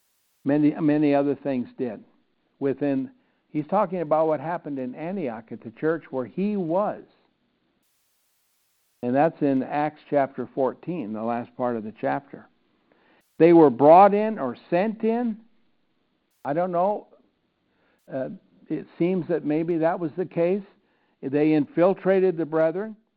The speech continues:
to sow the seeds of false doctrine from the sect of Judaizers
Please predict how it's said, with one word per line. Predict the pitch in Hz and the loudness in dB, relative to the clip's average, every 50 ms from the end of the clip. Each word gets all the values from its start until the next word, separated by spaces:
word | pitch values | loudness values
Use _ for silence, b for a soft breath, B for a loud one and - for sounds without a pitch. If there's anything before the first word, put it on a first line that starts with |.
| _ _ _ _ _ _ _ _ _ _ _ - | _ _ _ _ _ _ _ _ _ _ _ -8
to | 143 127 - - | -8 -6 0 4
sow | 180 180 190 196 190 | 4 6 6 4 2
the | 175 175 156 - | 0 -4 -6 -4
seeds | - 185 190 196 196 170 156 | -2 0 0 0 -2 -4 -6
of | 165 - - | -8 -6 -2
false | - 165 165 170 165 - - | 0 2 2 2 0 -2 -2
doctrine | 180 165 160 156 151 - 170 165 156 143 - | 0 0 0 -2 -4 -8 -10 -10 -10 -8 -6
from | 151 147 143 143 | -4 -2 -2 -2
the | 135 135 131 123 - - | -2 -2 -4 -6 -6 -4
sect | - 165 165 160 160 _ - | -2 -2 -2 -2 -4 _ -10
of | 143 135 135 127 113 113 | -6 -4 -4 -6 -6 -4
Judaizers | 131 156 170 170 160 135 131 127 123 110 107 131 131 131 | -2 -2 -2 0 -2 -4 -4 -4 -6 -8 -12 -14 -16 -16